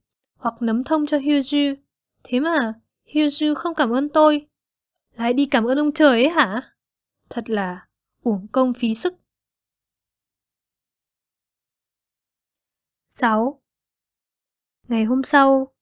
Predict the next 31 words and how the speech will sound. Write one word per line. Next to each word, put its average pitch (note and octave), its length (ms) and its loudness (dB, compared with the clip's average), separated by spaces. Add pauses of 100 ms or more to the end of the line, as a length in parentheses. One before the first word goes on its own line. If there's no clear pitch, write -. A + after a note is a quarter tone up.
(520)
Gon B3+ 380 2 (100)
cũng C#4 160 -2
mang D4 160 2
hạt C4+ 200 -2
rẻ, G#3+ 260 -2 (640)
đi C#4 120 2
đến B3 200 2
nhà C4 180 2
Hyuju. B3+ 640 2 (1120)
Hyuju B3 600 2 (140)
đang C4+ 180 0
đan C#4 160 4
dây D4 140 4
thừng B3+ 240 2
ở G3+ 100 0
nhà G3+ 220 -4
kho. C4 480 2 (1120)
Vì A3+ 140 0
vậy, A#3 360 0 (640)
Gon C4 200 0
rón A#3+ 260 0
rén, A#3 340 0 (480)
bước E4 180 0
vào C#4 120 2
nhà G#3+ 500 2 (140)
từ A#3 180 0
cửa G#3 160 0
sau. C4+ 500 2 (1400)
Đúng A3+ 180 0
lúc D4 180 -2
đó, G#3+ 380 -2